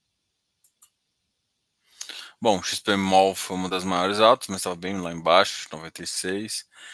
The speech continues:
P V B I também saiu de oitenta e cinco. H G C R,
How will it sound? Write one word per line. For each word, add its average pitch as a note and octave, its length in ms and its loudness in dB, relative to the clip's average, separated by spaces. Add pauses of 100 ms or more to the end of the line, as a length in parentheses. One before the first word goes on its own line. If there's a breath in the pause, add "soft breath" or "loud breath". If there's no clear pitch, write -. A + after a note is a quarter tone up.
(160 loud breath)
P F#2+ 100 -8
V F#2 120 -2
B F2 220 2
I E2 40 -6
também F#2 840 -4
saiu F2 400 2
de E2+ 160 -10
oitenta E2+ 340 -10
e E2+ 80 -8
cinco. - 540 -6 (520 soft breath)
H E2 200 0
G F2+ 120 -6
C - 200 2
R, A#2 340 6